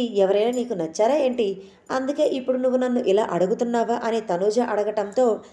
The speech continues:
"అదేమీ లేదు, నేను నార్మల్గా అడుగుతున్నాను. పెళ్లి చూపుల్లో just ఐదు నిమిషాల్లోనే చూస్తారు కదా,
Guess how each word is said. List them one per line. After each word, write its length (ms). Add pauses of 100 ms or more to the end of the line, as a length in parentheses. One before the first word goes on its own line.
(240)
"అదేమీ 360
లేదు, 240 (160)
నేను 260
నార్మల్గా 580
అడుగుతున్నాను. 640 (420)
పెళ్లి 260
చూపుల్లో 420
just 320 (120)
ఐదు 220
నిమిషాల్లోనే 560
చూస్తారు 420
కదా, 260